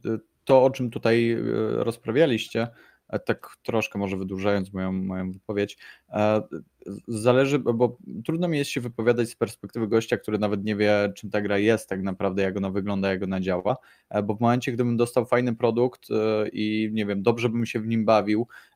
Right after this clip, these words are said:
e, i, i spędzałbym tam masę, masę godzin, to mało by mnie obchodziło to, czy ona tak naprawdę kiedyś wyjdzie, czy kiedyś nie wyjdzie, bo ja już, e,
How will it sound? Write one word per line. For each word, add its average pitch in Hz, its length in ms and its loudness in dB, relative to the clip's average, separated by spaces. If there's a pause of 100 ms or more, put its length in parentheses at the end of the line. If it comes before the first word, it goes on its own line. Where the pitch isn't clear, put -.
e, 98 320 2
i, 107 300 -2
i 107 60 -4
spędzałbym 107 540 -2
tam 110 180 -2
masę, 110 500 0
masę 110 320 -2
godzin, 110 300 0 (260)
to 120 80 -8
mało 120 220 6
by 117 100 0
mnie 113 200 2
obchodziło 104 500 0
to, 101 460 2
czy - 200 -2 (480)
ona 92 280 -4
tak 92 200 -8
naprawdę 95 720 -2
kiedyś 95 320 -4
wyjdzie, 104 280 0
czy - 120 -12
kiedyś 101 280 -8
nie 110 120 -2
wyjdzie, 113 240 0
bo 110 120 2
ja 113 160 4
już, 117 400 0 (340)
e, 104 140 0